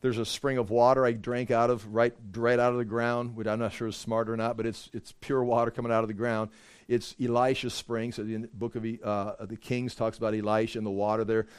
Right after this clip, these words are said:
That was at one time a, a housing, or, uh, the school of the prophets were located there. But anyway, Jericho, the walls fell. You can still see, I do have a picture. I've got a picture. I used to have a picture hanging up somewhere.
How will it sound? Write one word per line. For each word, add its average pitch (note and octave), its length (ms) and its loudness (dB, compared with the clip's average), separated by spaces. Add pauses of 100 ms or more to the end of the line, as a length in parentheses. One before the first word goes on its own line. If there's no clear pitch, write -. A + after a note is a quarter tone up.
(260)
That B2 80 2
was A#2+ 120 2
at B2 80 -4
one B2+ 180 0
time A#2 220 0
a, A2 180 -2
a G#2+ 200 -8 (400)
housing, B2 500 0
or, G#2+ 160 0
uh, G#2 260 -4
the G#2 140 -10
school C3+ 220 -4
of A#2+ 60 -2
the A2+ 60 0
prophets A2 480 -2
were A#2+ 80 -4
located A2 440 0
there. G#2+ 240 0 (380)
But G#3 100 8
anyway, C#3+ 240 8 (200)
Jericho, C3+ 600 6
the A#2+ 100 0
walls C#3 440 8
fell. C#3 360 8
You A#2+ 60 -4
can A#2 100 -2
still C#3 240 0
see, C#3 320 2
I B2+ 60 2
do C3+ 100 -2
have D3 140 4
a B2+ 40 -4
picture. C#3+ 300 -4
I've C3+ 100 0
got D3 140 4
a - 20 -6
picture. C3 280 -4
I - 20 0
used C3 160 -2
to C3 80 -2
have A2+ 80 2
a G#2+ 60 -6
picture A2 260 -8
hanging A#2 220 -4
up A2+ 100 -8
somewhere. A2 480 -6